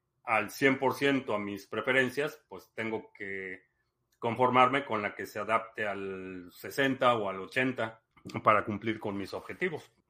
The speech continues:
Parte de la vida. ¿El avance de la inteligencia artificial es bueno o malo para mí? Eh, es bueno. Me permite atestiguar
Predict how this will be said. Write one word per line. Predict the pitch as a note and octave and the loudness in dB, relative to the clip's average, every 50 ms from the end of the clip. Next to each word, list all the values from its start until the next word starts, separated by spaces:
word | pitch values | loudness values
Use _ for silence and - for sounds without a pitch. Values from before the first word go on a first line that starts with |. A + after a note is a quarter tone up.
| _ _ | _ _
Parte | - A2 A#2+ A#2 - A#2+ | -6 -6 -6 -4 -6 -4
de | G#2 G#2 | -4 -2
la | F#2+ F2+ | -4 -4
vida. | - A2+ A2+ A2+ G#2 F2+ - _ _ _ _ _ | -4 -4 -4 -4 -4 -6 -8 _ _ _ _ _
¿El | - G#2+ G#2 | -10 -8 -6
avance | G2+ A2+ A#2 A#2+ - B2 | -4 -4 -6 -6 -6 -8
de | |
la | A2+ G#2+ | -8 -8
inteligencia | G2+ - G#2 G2+ - - A#2 A#2 A2+ B2 | -8 -10 -10 -12 -10 -8 -8 -8 -6 -8
artificial | A2+ A2+ - - - G#2+ - - A#2 A#2 A#2 A2+ | -8 -10 -12 -18 -20 -18 -8 -6 -4 -4 -2 -4
es | A2 G#2 - G#2+ | -6 -6 -8 -6
bueno | G#2+ A#2+ C3+ D#3 E3 D#3+ - - | -2 0 0 0 0 -2 -4 -4
o | A2+ | -2
malo | G#2+ A2 B2 C#3+ C#3+ - - | 2 2 2 2 2 0 -2
para | A#2 G#2 G2+ G2+ | 0 0 0 0
mí? | A2+ D#3+ A3 A#3+ - - _ _ _ _ _ _ _ _ _ _ _ _ _ _ _ _ _ _ _ _ _ _ _ _ _ _ _ _ _ _ _ _ _ _ _ - | 0 -2 -4 -4 -8 -14 _ _ _ _ _ _ _ _ _ _ _ _ _ _ _ _ _ _ _ _ _ _ _ _ _ _ _ _ _ _ _ _ _ _ _ -2
Eh, | C#3+ C3+ C3+ C3+ C3+ C3 C3 B2+ B2+ B2 A2+ - - - - _ _ _ _ _ _ _ _ _ _ _ _ - | 2 4 4 6 6 6 6 4 4 2 0 -4 -8 -18 -20 _ _ _ _ _ _ _ _ _ _ _ _ -4
es | C3+ C#3+ C3 B2+ | -4 -4 0 2
bueno. | D3 D3 C#3 C#3 D#3+ - - _ _ _ _ _ _ _ _ _ _ _ _ _ _ _ _ _ _ _ _ _ _ _ _ _ _ _ _ _ _ _ _ _ _ _ _ _ _ _ _ _ _ _ _ _ _ _ _ _ _ - | 4 6 6 6 2 0 -4 _ _ _ _ _ _ _ _ _ _ _ _ _ _ _ _ _ _ _ _ _ _ _ _ _ _ _ _ _ _ _ _ _ _ _ _ _ _ _ _ _ _ _ _ _ _ _ _ _ _ -14
Me | - A2 A2 A2+ A2+ A2 | -8 -6 -2 -2 -2 -2
permite | - - A#2 A2 A#2 A#2 B2 C3 B2+ - - C3+ C3 C3 C3 B2+ C3 B2+ - _ _ _ _ _ _ _ _ _ _ _ _ _ _ - | 0 0 0 0 0 0 0 0 0 0 0 0 2 2 2 0 -2 -4 -8 _ _ _ _ _ _ _ _ _ _ _ _ _ _ -4
atestiguar | A#2 A2+ - - C3 A2+ - - - C3 A#2 G#2+ A2+ A#2 B2 C3 C3 C3+ C3+ - - - | -2 -2 -2 -2 -4 -6 -6 -6 -6 -6 -6 -4 0 4 6 6 6 4 2 -4 -14 -14